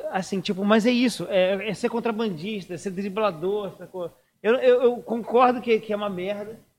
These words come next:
mas ao mesmo tempo é, é isso que a gente tem que fazer, cara, é, isso tá, tá implícito no trabalho, do que a gente precisa driblar os caras do dinheiro o tempo todo, sacou?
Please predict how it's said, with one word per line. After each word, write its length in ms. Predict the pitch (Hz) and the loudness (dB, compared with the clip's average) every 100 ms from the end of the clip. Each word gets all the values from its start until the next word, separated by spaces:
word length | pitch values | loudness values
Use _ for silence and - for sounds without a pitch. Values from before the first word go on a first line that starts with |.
| _ | _
mas 140 | 247 | -16
ao 80 | 269 | -12
mesmo 160 | 269 233 | -12 -12
tempo 200 | 247 247 | -12 -10
é, 160 | 254 254 | -12 -6
é 80 | 254 | -6
isso 140 | 254 | -6
que 40 | |
a 40 | - | -12
gente 80 | 247 | -16
tem 80 | |
que 60 | 247 | -14
fazer, 280 | 233 226 220 | -10 -10 -10
cara, 240 | 165 147 | -8 -8
é, 240 | 160 220 - | -8 -10 -8
isso 280 | 254 285 226 | -4 -4 -2
tá, 180 | 254 226 | -4 -4
tá 140 | 226 | -4
implícito 420 | 214 180 220 - | -4 -4 -8 -6
no 80 | 190 | -8
trabalho, 400 | 170 151 127 113 - _ _ _ | -8 -8 -8 -10 -16 _ _ _
do 140 | 147 185 | -12 -4
que 140 | 220 | -2
a 40 | |
gente 220 | 185 220 - | -2 -4 -10
precisa 420 | 202 - 196 214 | -14 -10 -8 -6
driblar 680 | 190 208 180 160 175 - _ _ | -6 -6 -2 -2 -2 -6 _ _
os 140 | 220 | -6
caras 240 | - 202 196 | 0 0 0
do 80 | |
dinheiro 460 | 196 269 302 226 190 | -4 -6 -6 -8 -10
o 40 | |
tempo 220 | 175 247 220 | -10 -10 -10
todo, 300 | 175 139 139 | -12 -14 -14
sacou? 380 | 156 160 147 | -14 -8 -6